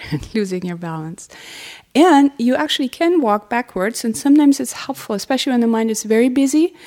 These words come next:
or you're really sleepy, then walking backwards can be also a nice way to just get a little bit more attention from your mind, because you have to pay more attention when you walk backwards.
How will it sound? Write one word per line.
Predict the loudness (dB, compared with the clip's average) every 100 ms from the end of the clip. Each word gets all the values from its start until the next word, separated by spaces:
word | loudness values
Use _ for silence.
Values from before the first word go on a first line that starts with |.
| -20 -10
or | -2
you're | 0
really | 2 2
sleepy, | 0 -2 -2 0 0 2
then | 2
walking | 0 -2 -4
backwards | -4 -4 -4 -6 -8
can | -6 -4
be | -2 -4
also | -6 -8 -8
a |
nice | -6 -4 -6 -6
way | -4 -2 -2
to | -4 -10
just | -6 -6 -6 -12 -20 -16 0
get | 4
a | 6
little | 6
bit | 2 0
more | -2 -4
attention | -6 -6 -8 -8 -10
from | -10 -10 -10
your | -10
mind, | -8 -10 -12
because | -10 -8 -6
you | -4
have | -4 -4
to | -8
pay | -10 -8 -6
more | -6 -8
attention | -12 -12 -12 -12 -12
when | -10 -12
you | -12
walk | -14 -14 -16
backwards. | -16 -16 -20 -20 -20 -20 -20